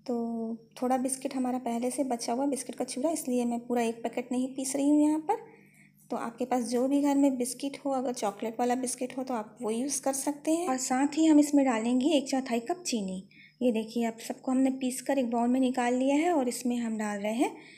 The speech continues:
दो टेबल स्पून कोका पाउडर।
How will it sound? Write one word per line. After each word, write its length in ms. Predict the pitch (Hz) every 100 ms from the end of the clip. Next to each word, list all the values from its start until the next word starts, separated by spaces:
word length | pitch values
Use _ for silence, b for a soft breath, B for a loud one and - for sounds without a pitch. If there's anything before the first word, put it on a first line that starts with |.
| B B -
दो 240 | 226 277
टेबल 380 | 294 247 220 226
स्पून 340 | 220 - - 440 -
कोका 220 | - 202 196
पाउडर। 480 | 196 190 185 190